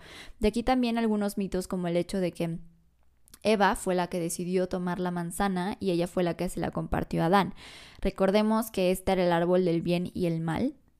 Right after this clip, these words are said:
el árbol del conocimiento. ¿De qué conocimiento? Del conocimiento de la dualidad, ¿no? Si sabemos que es el árbol del bien y el mal, pues es un árbol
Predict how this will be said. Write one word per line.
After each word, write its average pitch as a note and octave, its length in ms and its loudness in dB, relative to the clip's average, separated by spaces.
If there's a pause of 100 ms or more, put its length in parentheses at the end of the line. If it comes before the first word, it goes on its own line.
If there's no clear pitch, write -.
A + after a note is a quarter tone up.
el F#3 120 2
árbol F#3 300 2
del F3 120 0
conocimiento. F3 920 -4
¿De E3+ 180 -2
qué F#3+ 140 -2
conocimiento? F#3 600 -2
Del F3+ 120 2
conocimiento E3+ 600 -4
de F#3+ 100 2
la E3+ 140 0
dualidad, E3 580 -2
¿no? E3 240 -4
Si - 180 -6
sabemos G3 360 0
que - 80 -4
es A3 80 -2
el A3+ 80 4
árbol G#3+ 220 4
del G3 120 4
bien F#3+ 160 0
y G3 60 0
el G3+ 80 0
mal, G3 220 0
pues - 180 -4
es - 160 -10
un F3+ 100 0
árbol F3+ 320 2